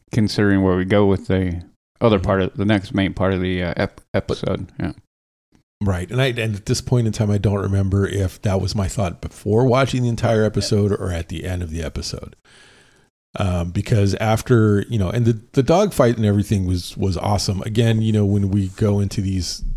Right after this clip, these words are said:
Speaker 2: these scenes, I'm not gonna try and narrate what happened. I mean, it's,
Speaker 1: <laughs>
Speaker 2: it's action to be watched, and you should
Speaker 1: Yeah.
Speaker 2: absolutely watch it and watch it several times. I wanna watch it again. I will watch it again because my kids haven't watched it yet.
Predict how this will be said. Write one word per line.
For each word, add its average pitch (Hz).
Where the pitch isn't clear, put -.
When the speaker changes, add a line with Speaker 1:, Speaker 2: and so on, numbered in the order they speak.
Speaker 2:
these 98
scenes, 95
I'm 92
not 98
gonna 82
try 80
and 78
narrate 80
what 85
happened. 82
I 82
mean, 85
it's, -
Speaker 1:
<laughs> 139
Speaker 2:
it's 123
action 117
to 101
be 92
watched, 90
and 92
you 98
should 95
Speaker 1:
Yeah. 71
Speaker 2:
absolutely 90
watch 85
it 85
and 95
watch -
it 131
several 131
times. 110
I 101
wanna 95
watch 90
it 92
again. 87
I 110
will 131
watch 110
it 92
again 87
because 87
my 95
kids 98
haven't 90
watched 82
it 69
yet. -